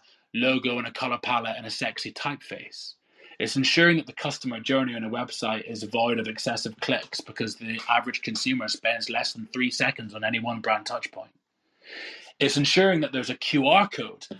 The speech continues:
on your business cards, again, to communicate that that journey is seamless, and therefore, should you work with me and my, I provide you my product or service, that will also be a seamless process. These are psychologically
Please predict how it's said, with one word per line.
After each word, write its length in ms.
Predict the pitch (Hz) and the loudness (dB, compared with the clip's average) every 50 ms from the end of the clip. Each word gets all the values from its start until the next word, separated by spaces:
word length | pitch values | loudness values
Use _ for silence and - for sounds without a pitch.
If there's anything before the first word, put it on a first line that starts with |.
| - - | -10 -6
on 120 | 131 131 | 0 2
your 100 | 131 131 | 2 2
business 420 | 117 - 139 160 147 165 143 - - | 2 2 0 0 0 0 -2 -2 -4
cards, 380 | - - 120 110 107 110 - | -8 -6 -4 -4 -4 -6 -6
again, 420 | 120 107 - 127 135 147 135 120 113 | -10 -4 0 2 2 2 0 -2 -6
to 140 | - - | -10 -10
communicate 600 | - - 131 123 127 127 131 - - 123 113 - | -10 -8 -4 -2 -2 -2 -4 -4 -6 -8 -8 -8
that 160 | - 113 - - | -10 -18 -6 -2
that 260 | 127 117 113 - _ | -2 -2 -2 -4 _
journey 360 | - 131 131 147 156 147 123 | 0 2 4 4 4 2 0
is 160 | 110 113 117 | -4 -8 -10
seamless, 480 | - - 139 143 147 143 123 117 - - | -10 -4 -2 -2 -2 -2 -4 -6 -10 -12
and 120 | 113 113 | -12 -10
therefore, 340 | 117 117 120 - - 113 113 | -8 -8 -8 -10 -12 -10 -8
should 220 | - - 143 135 | -4 -4 -4 -2
you 120 | 139 131 117 | -2 -2 4
work 280 | 120 147 170 156 - | 6 6 4 4 2
with 140 | - 135 - | -4 -6 -6
me 180 | 123 117 117 117 | -6 -8 -8 -8
and 100 | 117 117 | -10 -8
my, 180 | 120 117 117 - - - - - - - - - | -8 -10 -10 -10 -12 -20 -20 -20 -20 -20 -12 -4
I 140 | - 123 131 | -2 -2 -2
provide 400 | 131 - 123 113 139 139 147 131 | -2 -4 2 4 6 6 6 4
you 80 | 131 127 | 2 0
my 140 | 123 120 | -2 -4
product 360 | - - - 131 120 - - 123 | -4 -4 -4 -4 -4 -4 -6 -8
or 40 | |
service, 460 | 117 - - 143 151 147 120 113 - - | -6 -2 0 2 2 2 2 -2 -6 -4
that 180 | - 135 127 | -4 -4 -2
will 120 | 127 120 117 | -4 -4 -2
also 300 | 117 120 113 - - 117 | -2 -4 -4 -4 -8 -8
be 160 | 95 110 107 | -8 -10 -10
a 60 | 104 | -8
seamless 360 | - - 107 104 104 104 104 | -8 -8 -8 -10 -10 -12 -12
process. 480 | - - 110 98 101 - - - - - | -10 -10 -8 -8 -8 -10 -12 -14 -14 -4
These 200 | - 135 151 180 | -2 -2 0 2
are 80 | 190 | 0
psychologically 1400 | 190 - - - - 131 139 147 165 165 - - 180 180 165 160 151 151 147 139 - 139 - - 135 123 120 - | 0 0 -2 -2 0 0 2 2 2 0 0 0 2 4 6 6 6 6 4 2 0 -4 -4 -4 -6 -6 -8 -10